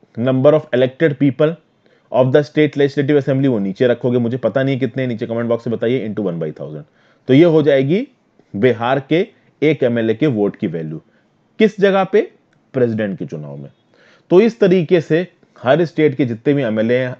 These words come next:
एक एमएलए के वोट की वैल्यू को निकालने का तरीका मैंने आपको यहाँ पे बता दिया। ये तो हो गई पहली चीज। अभी दूसरा पैराग्राफ पढ़िए। Every elected member of either house of parliament shall have such number of votes as may be obtained by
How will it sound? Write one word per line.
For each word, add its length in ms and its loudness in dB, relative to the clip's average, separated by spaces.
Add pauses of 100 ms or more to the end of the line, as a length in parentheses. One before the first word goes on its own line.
एक 240 2 (100)
एमएलए 280 2
के 140 -2
वोट 280 -2
की 120 -4
वैल्यू 260 -2
को 80 -6
निकालने 400 -6
का 80 -8
तरीका 340 -6
मैंने 200 -12
आपको 300 -10 (300)
यहाँ 200 -12
पे 80 -14
बता 220 -12
दिया। 120 -4
ये 60 0
तो 100 4
हो 60 6
गई 100 2
पहली 340 -8
चीज। 240 -14 (640)
अभी 160 4
दूसरा 260 2
पैराग्राफ 380 0
पढ़िए। 240 -8 (340)
Every 380 4
elected 380 0
member 300 0
of 240 0
either 300 0
house 240 0
of 160 -2
parliament 480 -2 (720)
shall 260 4 (300)
have 180 0
such 320 2
number 340 2
of 200 0
votes 360 2 (200)
as 180 2
may 160 0
be 180 0
obtained 560 0 (500)
by 120 4